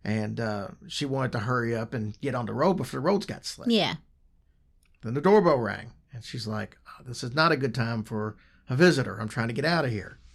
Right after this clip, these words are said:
Speaker 1: Anne opened the door, and she looked at a man with a thick white beard. But she immediately recognized him. She couldn't speak.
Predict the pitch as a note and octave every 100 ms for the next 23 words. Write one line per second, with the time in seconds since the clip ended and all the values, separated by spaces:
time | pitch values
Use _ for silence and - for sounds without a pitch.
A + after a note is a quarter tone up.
0 | - - _ - - _ _ _ - B2
1 | B2 C3+ D3+ F3+ F#3 A3 G#3 D#3+ D#3+ D#3+
2 | _ _ C3 A#2 - D3+ F#3 E3+ E3 D#3+
3 | D3 A#2 A#2 A2+ A#2+ A#2+ B2+ A#2+ A#2 G#2+
4 | A2 - G#2+ - - A2+ _ _ _ _
5 | _ _ _ - A2+ A#2+ - C3 C3 D3
6 | C3 C3+ C#3 C3+ C#3 C3+ C3 G#2 F#2+ F#2+
7 | F#2 - - B2 - _ _ _ _ _
8 | - - - A#2+ D#3+ - - C3 - -